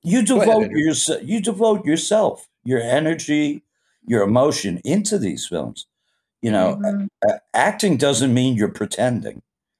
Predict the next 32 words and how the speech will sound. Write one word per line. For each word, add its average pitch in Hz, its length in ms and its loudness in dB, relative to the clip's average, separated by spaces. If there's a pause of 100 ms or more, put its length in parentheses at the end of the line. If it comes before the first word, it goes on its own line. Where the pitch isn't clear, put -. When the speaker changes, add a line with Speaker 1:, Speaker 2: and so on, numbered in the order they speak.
(100)
Speaker 1:
Acting 180 420 0
actually 131 360 0
means 120 300 0
you're 110 100 -2
taking 175 540 -4
a - 100 -6
piece - 380 -8
of 117 200 -8
your 107 240 0
insides 120 1040 -2 (680)
that 120 240 2
match 147 680 0 (460)
the 113 120 0
role 131 420 4
you're 120 260 4
playing 107 800 0
and 107 340 0 (220)
the 113 180 -2
element 113 680 0 (340)
of 98 160 -2
the 87 80 -10
script, - 600 -2
what 190 180 0
is 107 120 -4
going 110 380 0
on. 135 300 -2 (1000)
It's 117 280 -4
Speaker 2:
Okay. 127 80 -4
Speaker 1:
not 165 300 2
pretending 120 640 0
at 90 80 -2
all, 107 460 0